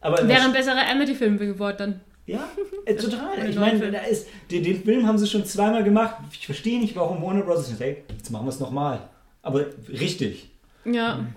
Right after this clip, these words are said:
Speaker 1: Oh, ich möchte den al-, ja, ja, okay, weiter.
Speaker 2: <laughs>
Speaker 1: Sorry.
Speaker 2: Ähm, was eigentlich nur von der Amityville-Geschichte zurückbleibt, ist, dass die,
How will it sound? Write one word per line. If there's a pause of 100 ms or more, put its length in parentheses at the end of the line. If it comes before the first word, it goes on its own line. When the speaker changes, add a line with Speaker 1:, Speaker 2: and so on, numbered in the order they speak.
Speaker 1:
Oh,
ich
möchte
den
al-, (140)
ja, (100)
ja,
okay, (100)
weiter. (260)
Speaker 2:
<laughs>
Speaker 1:
Sorry. (320)
Speaker 2:
Ähm,
was
eigentlich
nur
von
der (440)
Amityville-Geschichte
zurückbleibt,
ist,
dass
die,